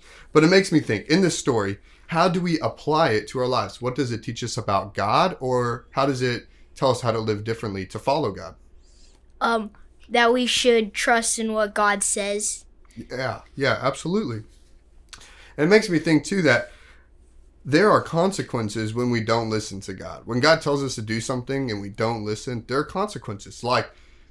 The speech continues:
Speaker 1: the only two people that got to go were the people that obeyed God, like Joshua and Caleb. They listened,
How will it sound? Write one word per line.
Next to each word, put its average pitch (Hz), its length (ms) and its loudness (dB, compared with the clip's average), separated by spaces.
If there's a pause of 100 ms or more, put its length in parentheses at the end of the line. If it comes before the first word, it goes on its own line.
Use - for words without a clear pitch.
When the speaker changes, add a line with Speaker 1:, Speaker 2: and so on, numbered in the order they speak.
(280)
Speaker 1:
the 147 140 2
only 170 240 0
two 175 200 -2
people 165 300 -4
that 131 180 2
got 139 160 2
to 131 100 -6
go 117 640 0
were 135 80 -2
the 135 80 -4
people 143 300 -4
that 127 140 0
obeyed 127 500 -2
God, 117 420 -8 (100)
like 113 220 -8 (120)
Joshua 123 540 -4
and 107 160 -8
Caleb. 131 380 -4
They 135 160 2
listened, 143 520 -2